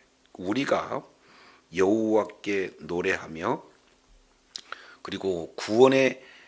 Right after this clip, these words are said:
반석을 향하여 즐거이 외치자." 이렇게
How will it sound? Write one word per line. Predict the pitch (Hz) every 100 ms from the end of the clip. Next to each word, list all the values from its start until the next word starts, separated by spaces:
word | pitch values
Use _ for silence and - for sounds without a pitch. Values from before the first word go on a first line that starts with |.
| - _ -
반석을 | - - 113 120 - 123 107 101
향하여 | 95 92 90 87 82
즐거이 | - 104 101 90 90
외치자." | 82 - - - - - - - -
이렇게 | 85 - - - 87 120